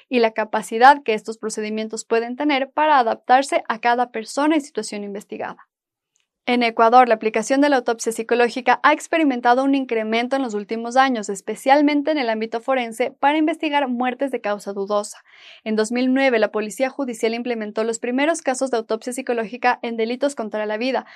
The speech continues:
utilizando el modelo de cuestionario de autopsia psicológica forense. Posteriormente, la Fiscalía General del Estado analizó un caso de muerte dudosa de gran repercusión social,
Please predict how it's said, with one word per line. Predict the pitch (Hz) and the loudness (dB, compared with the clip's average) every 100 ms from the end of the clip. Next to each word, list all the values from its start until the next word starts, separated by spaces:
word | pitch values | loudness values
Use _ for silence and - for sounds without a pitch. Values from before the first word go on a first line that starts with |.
| - - | -20 -8
utilizando | 247 254 240 277 277 | -6 -4 -4 -2 0
el | 302 | 2
modelo | 240 220 233 247 | 0 0 2 2
de | 226 | -2
cuestionario | 214 - 214 220 233 | -6 -6 -4 -4 -4
de | |
autopsia | 214 214 220 226 | -6 -6 -8 -8
psicológica | 226 - 202 214 214 202 | -8 -6 -8 -8 -10 -10
forense. | - - 220 - _ - - _ | -8 -8 -10 -16 _ -20 -20 _
Posteriormente, | - 220 233 254 277 285 285 277 | 2 2 4 4 6 6 4 2
la | 269 254 | 0 -2
Fiscalía | 220 208 220 226 | -4 -4 -2 0
General | 247 240 240 247 | -2 -2 0 0
del | 254 | 0
Estado | 269 - 269 262 247 - | -2 2 4 4 2 0
analizó | 240 233 240 302 | -2 -2 -2 -2
un | 302 | 0
caso | 285 285 302 | 0 0 0
de | 254 | -2
muerte | 233 226 | -4 -4
dudosa | 262 233 226 247 | -2 -2 -2 -2
de | 220 | -2
gran | 220 247 294 | 0 2 2
repercusión | 330 254 - 220 214 | 0 -2 -6 -10 -10
social, | 233 226 285 285 | -6 2 2 2